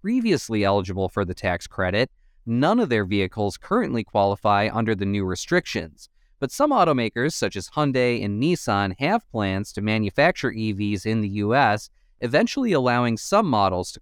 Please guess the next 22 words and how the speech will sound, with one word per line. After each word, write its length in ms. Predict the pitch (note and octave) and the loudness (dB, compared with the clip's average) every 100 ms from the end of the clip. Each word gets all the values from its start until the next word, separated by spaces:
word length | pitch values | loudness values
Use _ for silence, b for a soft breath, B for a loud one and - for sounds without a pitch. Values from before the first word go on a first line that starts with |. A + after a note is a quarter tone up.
| - | -2
qualify 560 | G2+ G2+ - G2+ G2 | 2 2 2 2 2
for 220 | G2 G#2+ | 0 0
at 160 | G#2 - | -2 -2
least 320 | C#3 F3 - | -2 -2 -4
a 60 | - | -12
partial 440 | - F#3 A#3+ - | -4 -2 0 -2
credit 400 | A2 - F#2+ G2 - | -4 -2 0 0 -2
in 160 | A2 | -8
future 340 | - A2 G2 F2+ | -6 -8 -6 -8
years. 580 | G2 C3+ F#2+ D#2 - - _ _ _ _ | -2 0 0 -4 -16 -20 _ _ _ _
Rivian's 560 | G#2 E3 F#3+ C3 G#2+ G2 | 2 2 4 0 0 0
electric 400 | F#2+ G2 - F#2+ | 0 0 -2 -6
pickups 460 | A2 G2 A2 G2+ - | -4 -2 -2 -2 -4
were 200 | G2+ F#2+ | -4 0
also 420 | C3 F3 E3 B2 | 2 2 2 -2
removed 500 | G2 G2 F#2 F#2+ F2+ | -2 -2 0 -2 0
from 180 | A2+ G#2 | -2 0
the 80 | G2 | 0
list 320 | A2 G#2 - | 0 0 -6
of 100 | F#2+ | -4
qualifying 580 | - F#2 F2+ F#2+ F#2 F2+ | 0 0 0 -4 -4 -4
vehicles. 600 | B2 C#3 - D2+ - | 0 -2 -2 -16 -18